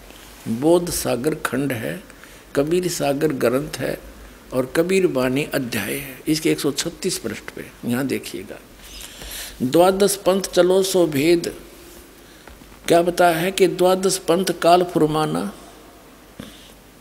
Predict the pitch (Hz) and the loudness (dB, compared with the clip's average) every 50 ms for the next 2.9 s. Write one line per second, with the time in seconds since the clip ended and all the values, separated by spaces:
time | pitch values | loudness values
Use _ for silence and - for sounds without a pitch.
0 | - - - - - - - - - - - - - - - - - - - - | -20 -20 -20 -20 -20 -20 -20 -20 -20 -20 -20 -20 -14 -10 -10 -10 -10 -12 -4 2
1 | - 147 151 139 135 147 175 190 196 196 180 165 160 165 180 190 196 196 185 170 | 4 6 6 6 6 4 6 8 8 8 8 6 6 4 4 4 4 4 2 2
2 | 160 156 165 170 185 190 175 - - 147 - 143 151 - 226 - - 165 | 0 2 2 4 4 2 0 -2 -4 -6 -4 -6 -6 -6 -6 -8 -8 -10